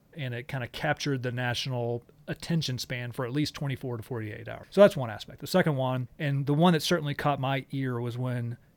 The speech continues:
Acting Secretary of the Navy Modly said that he wasn't being fired because he had leaked the memo. He, they have no proof. The senior Navy leadership have no proof that he leaked the memo himself. It's that he had sent the memo to enough people via email that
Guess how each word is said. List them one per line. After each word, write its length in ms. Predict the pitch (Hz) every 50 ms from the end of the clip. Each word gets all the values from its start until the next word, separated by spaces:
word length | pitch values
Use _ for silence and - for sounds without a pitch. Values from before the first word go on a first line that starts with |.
| _ - -
Acting 300 | 156 156 156 - 160 147
Secretary 320 | - - 151 - - 139 139
of 60 | 123
the 60 | 131
Navy 300 | 123 123 123 120 113 117
Modly 460 | 117 135 147 151 156 151 127 127 123
said 360 | 117 - - 127 123 123 117 117
that 220 | 123 120 117 - - -
he 140 | - 156
wasn't 320 | 156 160 185 185 185 202 175
being 180 | 165 160 151
fired 600 | - - - 143 143 143 139 139 139 139 143 156
because 320 | - 160 - - 147 135 -
he 80 | 139
had 200 | 117 135 139 120
leaked 360 | 120 123 156 233 - - - - _ - _ -
the 100 | 131 123
memo. 380 | 113 107 104 98 101 104 110 120
He, 180 | 113 143 175 -
they 100 | - 139
have 180 | 131 135 123 123
no 180 | 135 156 208
proof. 360 | 233 - - - - - - - -
The 180 | - 143 139 -
senior 260 | - - 165 160 151 143
Navy 200 | 143 147 139 139
leadership 380 | 131 139 160 160 - - -
have 180 | - 147 151 139
no 160 | 151 190 226
proof 280 | - - - 113 - -
that 120 | - 131
he 180 | - - 165 139
leaked 420 | 127 131 143 156 147 - - - _ -
the 100 | 139 135
memo 280 | 131 139 139 135 123 110
himself. 420 | 127 117 - - 202 160 117 - - -
It's 180 | 160 - -
that 180 | - 170 165 127
he 180 | - 170 180
had 340 | 151 123 151 143 135 135 - -
sent 360 | - - - 196 220 220 -
the 100 | - 185
memo 720 | 165 160 151 156 156 156 151 143 139 139 135 139 139 143 139 - _ _ _ -
to 180 | - 170 160
enough 380 | 139 127 131 131 151 175 170 -
people 280 | - 185 165 - 160 143
via 240 | 123 135 123 123 -
email 500 | 147 156 156 131 120 110 107 110 120 131 _ _ -
that 480 | 127 131 135 131 127 127 120 - -